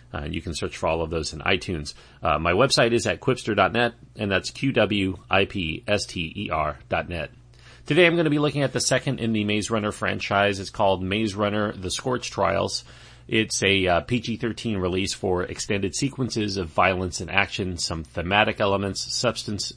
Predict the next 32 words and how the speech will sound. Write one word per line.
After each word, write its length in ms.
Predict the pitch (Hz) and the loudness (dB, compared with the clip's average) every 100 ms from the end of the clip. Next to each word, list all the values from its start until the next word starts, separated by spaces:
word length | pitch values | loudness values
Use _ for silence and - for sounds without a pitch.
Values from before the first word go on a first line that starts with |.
| - | -8
use, 480 | 95 98 98 - - - - - - | -2 -2 -2 -6 -10 -14 -16 -16 0
and 320 | 107 107 95 | 2 2 2
language. 560 | 90 82 85 80 - - - - | 2 2 0 -2 -6 -14 -20 -12
It 100 | - | 0
runs 280 | 117 120 113 | 4 4 4
two 160 | - 156 | 4 8
hours 380 | 127 120 120 107 | 8 8 6 2
and 180 | 113 | 2
eleven 300 | 104 98 98 | 4 4 4
minutes. 420 | 95 104 104 - - - _ - - - _ _ - | 2 0 0 -4 -6 -12 _ -20 -20 -20 _ _ -10
The 140 | 117 | -2
main 220 | 104 113 113 | 2 4 2
star 280 | - 110 | 4 6
is 160 | 110 98 | 6 4
Dylan 400 | 131 120 113 110 | 4 6 4 2
O'Brien, 520 | 104 92 120 135 135 | 0 4 4 4 2
but 100 | 120 | 2
also 240 | 98 98 107 | 2 2 -2
features 380 | 117 - 104 | -4 -4 -4
supporting 400 | - - 110 101 | -4 -2 0 0
roles 260 | 95 92 92 | 2 2 2
for 240 | - 90 87 | 0 -2 2
Aidan 340 | 104 95 87 | 0 2 0
Gillen 380 | 95 127 117 120 | 2 4 2 0
from, 360 | - 82 78 73 | -4 -6 -6 -12
from 160 | - 87 | -12 -8
Game 220 | 82 85 | -4 -4
of 80 | 80 | -6
Thrones, 440 | - 127 110 107 - - - - | -2 0 0 -2 -10 -18 -18 2
uh, 220 | 92 87 | 4 4
Rosa 360 | 95 120 117 101 | 4 4 2 0
Salazar, 760 | - 110 107 95 104 95 90 | 4 6 4 4 6 6 2